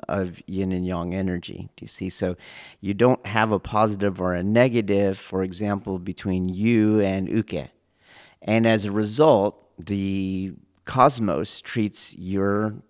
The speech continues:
two persons, including your flesh, your muscle, your bone, as one. And it generates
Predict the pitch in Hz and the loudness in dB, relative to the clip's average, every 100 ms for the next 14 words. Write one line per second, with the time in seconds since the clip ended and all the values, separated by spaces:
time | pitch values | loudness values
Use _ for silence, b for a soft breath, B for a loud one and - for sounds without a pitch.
0 | - - 113 110 113 127 139 - 92 90 | -10 -2 0 0 -2 -2 -2 -2 -4 -4
1 | 90 - - b b b b b _ - | -6 -12 -20 b b b b b _ -20
2 | _ _ - - 117 113 123 117 110 107 | _ _ -20 -2 2 4 4 4 4 4
3 | 107 95 - - - 123 160 85 - - | 0 -4 -16 -16 -4 0 2 0 -4 -8
4 | - 87 101 113 - 98 92 90 113 110 | -8 -6 -2 -2 0 -4 -2 0 2 2
5 | 92 - 101 98 90 92 104 80 - _ | 0 -2 -2 0 -4 -2 0 0 -4 _
6 | _ _ B B B B 104 107 90 92 | _ _ B B B B 0 0 -2 0
7 | 120 131 110 92 95 98 - - | 2 4 2 2 0 -2 -6 -10